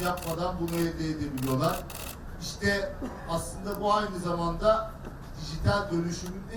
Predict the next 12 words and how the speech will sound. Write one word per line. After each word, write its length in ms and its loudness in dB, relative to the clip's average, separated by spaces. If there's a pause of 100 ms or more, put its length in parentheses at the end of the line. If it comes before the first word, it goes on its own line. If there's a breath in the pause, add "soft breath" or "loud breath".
ilk 240 -6
basamağı 480 0
oluyor. 280 0 (1300)
Biz 200 -4
buradan, 460 2
Kayseri'den 640 2
şu 260 -4
çağrıyı 360 6
yapalım. 420 2 (640)
Lütfen 400 0
model 380 2
fabrika 480 -2